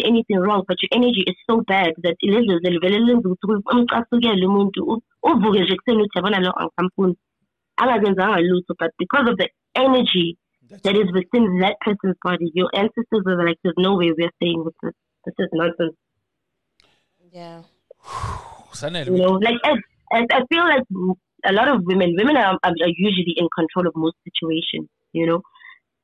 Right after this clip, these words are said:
Speaker 1: Add value to yourself. Vakashela umuntu, ubuyele kimi.
Speaker 3: Mm,
Speaker 1: Create
Speaker 3: mm.
Speaker 1: desire. Create desire. Visit and go home. Because why would he marry you if he's already getting you for free?
Speaker 2: Yep. As Kumi said,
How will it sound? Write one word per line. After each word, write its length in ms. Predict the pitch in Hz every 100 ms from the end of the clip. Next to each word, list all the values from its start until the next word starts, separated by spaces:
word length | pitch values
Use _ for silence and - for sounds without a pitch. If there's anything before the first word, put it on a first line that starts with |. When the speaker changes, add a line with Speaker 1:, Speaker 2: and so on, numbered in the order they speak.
| _
Speaker 1:
Add 260 | 262 277 190
value 300 | 208 208 214 -
to 80 | 196
yourself. 460 | 165 - 170 156 - _ _ -
Vakashela 480 | 190 220 240 277 277
umuntu, 260 | 269 254 262
ubuyele 520 | 254 262 254 247 240
kimi. 360 | 233 220 196 175 _ _ _ _
Speaker 3:
Mm, 240 | 226 226 226
Speaker 1:
Create 380 | 247 269 285 233
Speaker 3:
mm. 80 | -
Speaker 1:
desire. 680 | 190 175 165 180 202 190 160 - _ _ _ _
Create 440 | - 254 247 294 - -
desire. 420 | 180 190 202 190 165
Visit 280 | 226 277 302 -
and 180 | 196 175
go 200 | 175 190
home. 320 | 185 165 165 - -
Because 220 | 240 254 196
why 180 | 202 262
would 140 | 226 214
he 100 | 214
marry 320 | 175 180 185
you 220 | 175 165 - _ -
if 100 | 233
he's 140 | 233
already 280 | 226 233 254 -
getting 240 | 185 185
you 80 | 175
for 100 | - 165
free? 180 | 185 170 - _ _ _ _ _ _ _ _ _ _
Speaker 2:
Yep. 280 | 120 175 _ _ _ _ _ _
As 200 | 117 117
Kumi 260 | - 143
said, 260 | 139 165